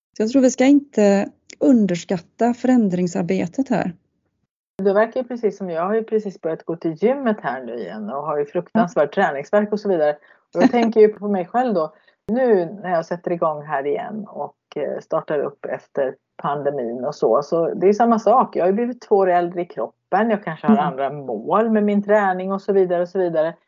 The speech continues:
Speaker 2: Jag får ju liksom tänka om helt enkelt. Vilka tider ska jag gå till gymmet? Ska jag ta det på kvällar eller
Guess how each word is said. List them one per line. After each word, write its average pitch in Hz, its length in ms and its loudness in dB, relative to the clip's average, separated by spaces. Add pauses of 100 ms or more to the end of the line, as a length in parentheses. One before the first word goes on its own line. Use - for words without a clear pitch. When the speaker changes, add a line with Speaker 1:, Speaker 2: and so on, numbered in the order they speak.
(140)
Speaker 2:
Jag 175 120 -6
får 233 180 4
ju 262 100 2
liksom 208 380 -2
tänka 170 380 -6
om 208 380 -2
helt 139 280 -16
enkelt. - 440 -14
Vilka 170 240 -8
tider 175 420 4
ska - 200 -6
jag 165 300 4
gå 147 260 0
till 143 180 -6
gymmet? 120 380 -2
Ska - 160 -4
jag 151 100 -2
ta 147 100 2
det 180 60 2
på 214 120 -2
kvällar 190 460 4
eller 147 180 -4